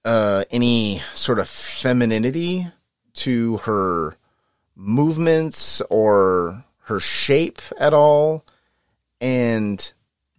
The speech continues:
I found that to be kind of odd that she was just completely naked. Not even like a loincloth, just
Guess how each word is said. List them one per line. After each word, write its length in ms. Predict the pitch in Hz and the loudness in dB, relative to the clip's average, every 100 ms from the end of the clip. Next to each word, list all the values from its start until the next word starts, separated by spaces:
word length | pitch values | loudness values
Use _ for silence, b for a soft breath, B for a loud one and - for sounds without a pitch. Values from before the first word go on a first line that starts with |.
| _ - | _ -8
I 100 | 120 | -8
found 280 | - 135 131 | -2 0 2
that 140 | 120 | 0
to 100 | 117 | -2
be 480 | 101 107 98 85 78 _ | -6 -4 -4 -4 -10 _
kind 280 | - 107 98 | -6 -2 -2
of 160 | 78 - _ - | -4 -10 _ 2
odd 580 | 95 87 69 - - - _ _ _ _ _ _ _ - | 4 4 2 -6 -14 -20 _ _ _ _ _ _ _ -4
that 180 | 104 | -2
she 140 | - 123 | -2 -2
was 200 | 98 - | -4 -4
just 280 | 104 - - | -6 -6 -4
completely 720 | 113 - - 143 - 117 101 | -4 -4 0 0 0 -2 -2
naked. 500 | 98 101 - - - _ _ _ _ _ _ _ _ _ _ _ | -2 -4 -8 -14 -18 _ _ _ _ _ _ _ _ _ _ _
Not 200 | 113 160 | -4 0
even 160 | 190 190 | 2 4
like 120 | 143 | 2
a 60 | 117 | 2
loincloth, 1080 | 110 135 151 139 120 104 85 55 - - _ _ - | 4 6 6 4 0 0 0 -2 -12 -20 _ _ -2
just 440 | 131 117 - | 2 2 0